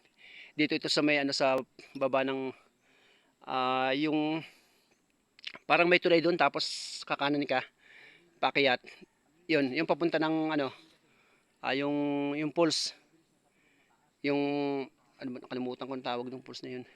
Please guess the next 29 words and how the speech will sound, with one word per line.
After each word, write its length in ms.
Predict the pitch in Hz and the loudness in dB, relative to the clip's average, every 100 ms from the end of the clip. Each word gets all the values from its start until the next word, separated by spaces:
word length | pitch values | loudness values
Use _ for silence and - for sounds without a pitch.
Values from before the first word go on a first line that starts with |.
| - | -16
Basta 240 | - - | -8 2
yun 180 | 170 165 | 4 4
sa 80 | 165 | 2
may 80 | 160 | -2
falls, 240 | 151 143 - | 0 -2 -4
papunta 320 | 127 131 127 | -10 -6 -4
dun. 160 | 123 113 _ _ _ _ _ _ _ _ _ | -4 -6 _ _ _ _ _ _ _ _ _
Bago 180 | 135 135 | 0 2
dumating 460 | 143 143 139 143 135 | 2 2 2 2 2
dun, 260 | 135 131 - - - _ | 0 -2 -8 -20 -20 _
papasok 420 | - - 120 139 135 | -14 -6 -4 0 0
kayo 60 | 127 | -2
dun 80 | 135 | -2
sa 80 | 135 | -2
may 400 | 127 123 127 - | 0 0 -2 -2
parang 640 | 120 123 127 127 123 123 - - - - | -2 -2 -2 -2 -4 -6 -8 -18 -16 -4
gilid, 340 | 135 127 123 | -2 0 -2
may 80 | 123 | -2
mga 160 | 123 123 | -2 -2
sagingan. 560 | 123 127 120 113 113 - _ _ _ _ - | -4 -2 -4 -6 -12 -16 _ _ _ _ -12
So, 240 | - 113 | -8 -6
yun. 240 | 120 110 107 _ _ _ _ _ _ _ _ | -6 -6 -12 _ _ _ _ _ _ _ _
Pag 480 | 143 147 151 151 151 143 139 - - | 4 6 8 6 4 -2 -10 -14 -4
pasok 300 | 143 147 165 | -2 0 2
naman 240 | 156 143 | 4 4
nyo, 160 | 135 135 | 2 0
tapos 260 | 135 127 | 0 -2
paglabas 380 | - 139 131 123 | -2 -2 0 -2
nyo, 240 | 127 120 | -2 -6